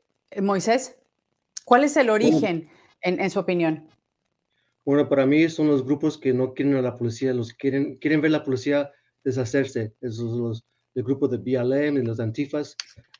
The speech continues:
Speaker 2: ah, y quieren ser, ah, cosas de, que más, que ellos quieren más disturbios, quieren más quemazones, quieren más robos, ellos quieren más quejas, ah, de, más que nada,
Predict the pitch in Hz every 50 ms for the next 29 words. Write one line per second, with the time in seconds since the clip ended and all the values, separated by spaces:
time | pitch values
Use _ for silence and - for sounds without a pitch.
0 | - - 127 117 117 113 113 117 135 127 113 113 - 139 135 143 139 139 143 -
1 | _ _ _ _ _ _ _ - 151 143 143 143 - - - - 131 120 117 117
2 | - - 139 - 147 135 123 127 127 120 117 113 113 - _ _ _ _ _ _
3 | _ _ _ - - - 139 120 131 139 151 147 147 - - - - - - -
4 | _ - - 165 151 175 165 175 165 165 - 180 160 160 156 147 147 151 147 127
5 | 120 117 117 - 165 170 160 170 160 160 - - 156 143 151 147 143 147 151 143
6 | - - _ - _ _ _ _ - 143 123 117 110 - 160 160 165 170 165 156
7 | - - - - 160 139 147 143 143 143 139 120 123 120 127 160 165 160 180 165
8 | 170 - _ _ _ _ _ _ _ - 170 175 165 170 - - 170 175 170 165
9 | 151 135 139 151 165 175 170 170 - - _ _ _ _ _ _ _ _ _ -
10 | 170 185 180 151 139 139 - - - _ _ _ _ _ _ _ _ _ - 143
11 | 127 123 117 117 117 - - - 135 131 - - - _ - - 151 139 139 139
12 | - - 135 135 143 147 151 156 151 - -